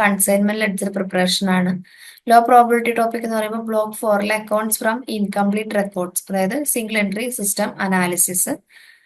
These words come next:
ആ, ബ്ലോക്ക് five-ൽ നിന്ന് വരുമ്പോ ഡിപ്രീസിയേഷൻ റിസർവ്, അതിലെ ഡിപ്രീസിയേഷൻ മെത്തേഡ്സും പ്രൊവിഷൻ വേഴ്സസ് റിസർവും, അത് നിങ്ങൾ എന്ത് ചെയ്യുക,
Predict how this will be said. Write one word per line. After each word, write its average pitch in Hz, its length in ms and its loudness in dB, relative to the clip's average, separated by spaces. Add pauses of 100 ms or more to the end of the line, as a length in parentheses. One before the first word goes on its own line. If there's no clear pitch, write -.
(440)
ആ, 202 200 4
ബ്ലോക്ക് 233 380 6
five-ൽ 226 520 2
നിന്ന് 240 220 -2
വരുമ്പോ 240 440 0
ഡിപ്രീസിയേഷൻ 233 1000 -2
റിസർവ്, 196 360 0
അതിലെ 202 300 0
ഡിപ്രീസിയേഷൻ 233 680 -4
മെത്തേഡ്സും 208 600 -2 (420)
പ്രൊവിഷൻ 240 440 0
വേഴ്സസ് 220 480 0
റിസർവും, 185 580 -4
അത് 214 200 -2
നിങ്ങൾ 220 200 -4
എന്ത് 214 120 -6
ചെയ്യുക, 202 340 0